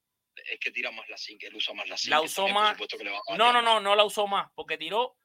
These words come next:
Speaker 2: setecientas ochenta y dos sinker en dos mil veintidós y, y tiró setecientas nueve sinker en dos mil veintitrés. La usó menos.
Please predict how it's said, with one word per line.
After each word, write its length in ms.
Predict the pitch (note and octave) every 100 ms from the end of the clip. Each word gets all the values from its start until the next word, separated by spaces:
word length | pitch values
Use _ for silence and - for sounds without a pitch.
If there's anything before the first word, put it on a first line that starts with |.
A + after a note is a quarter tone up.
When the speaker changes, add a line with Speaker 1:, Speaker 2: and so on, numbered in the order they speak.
| _ _ _
Speaker 2:
setecientas 760 | - F3+ F3 - G3+ A#3+ B3
ochenta 320 | G#3+ G3 F#3
y 20 | F#3
dos 140 | G3+
sinker 260 | A3+ A3 G3+
en 100 | F3
dos 100 | F3
mil 100 | G#3
veintidós 420 | G3 A3+ C4+ G3
y, 80 | D#3+
y 40 |
tiró 220 | D#3 D#3+ G3+
setecientas 640 | G#3+ F3+ D#3+ F#3+ A3 G3+
nueve 180 | F#3 G3
sinker 300 | F#3+ G#3+ G#3+
en 80 | F#3+
dos 100 | D#3+
mil 120 | E3
veintitrés. 440 | F3 D3+ C#3+ B2+ - _
La 100 | C3+
usó 240 | C#3 - B3+
menos. 320 | G3 F#3